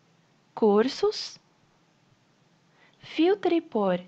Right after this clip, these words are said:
Ensino de Astronomia, tipo de atividade, curso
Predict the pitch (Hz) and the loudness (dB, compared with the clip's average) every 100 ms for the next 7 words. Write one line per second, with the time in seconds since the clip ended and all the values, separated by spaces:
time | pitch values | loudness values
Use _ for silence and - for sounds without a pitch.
0 | - 247 247 302 339 370 277 277 254 233 | -6 -6 -4 -2 0 4 4 4 2 2
1 | 214 202 180 185 254 392 - - - - | 2 0 0 -2 -2 -6 -10 -20 -20 -20
2 | _ - 226 240 214 214 - 208 214 202 | _ -4 -4 -2 -2 -2 -2 -4 0 4
3 | 196 214 233 320 - _ - - 214 247 | 4 2 0 -8 -12 _ -6 0 2 2
4 | 320 - 370 | -2 -4 -6